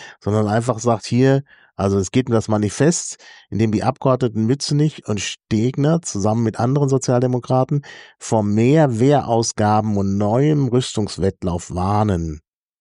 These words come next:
Es beginnt mit der Feststellung, der Friede in Europa sei bedroht. Hm? Steht hier wirklich bedroht? Führt denn nicht längst schon jemand Krieg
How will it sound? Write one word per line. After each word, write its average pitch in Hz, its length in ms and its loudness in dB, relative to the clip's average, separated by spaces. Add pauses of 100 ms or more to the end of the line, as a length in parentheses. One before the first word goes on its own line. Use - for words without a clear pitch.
(1400)
Es - 120 -4
beginnt 143 380 0
mit 143 100 -2
der 120 100 2
Feststellung, 147 540 2
der 113 140 2
Friede 135 380 2
in 110 120 2
Europa 107 400 0
sei 101 200 2
bedroht. 90 640 -2 (1500)
Hm? 151 300 -6 (720)
Steht 110 260 0
hier 110 140 2
wirklich 107 300 0
bedroht? 113 640 0 (280)
Führt 123 340 0
denn 110 120 2
nicht 101 200 0
längst 113 300 2
schon - 180 0
jemand 101 360 2
Krieg 135 420 -2